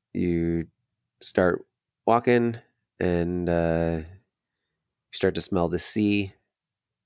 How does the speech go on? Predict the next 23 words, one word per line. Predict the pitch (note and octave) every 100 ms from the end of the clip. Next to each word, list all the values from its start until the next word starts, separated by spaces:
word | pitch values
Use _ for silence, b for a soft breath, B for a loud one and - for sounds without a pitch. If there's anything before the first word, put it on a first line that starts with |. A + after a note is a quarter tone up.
| _ _
and | - E2 E2 E2 E2
you | E2 E2
get | E2+ E2+
a | E2
little | F2
bit | F2+
further, | - D#3+ E3 D#3 D3 - - _ _
and | F2+ F2 E2+ E2+ E2+ E2+
then | E2+ E2 E2 E2+ E2+
you | E2+
can | E2+ E2
start | - E2+ -
to | E2 -
catch | - E2+ -
glimpses | - F#2+ F2 F2+ F2 E2
of, | E2 E2 E2 _ _ _ _ _ _ _
uh, | E2 D#2+ E2
you | E2+
know, | D2
tall | - E2+ E2
masts | E2 E2 - - - - -
between | F2 F2+ E2+
buildings, | E2+ G2 F#2+ G2 F#2+ F#2 F2+ -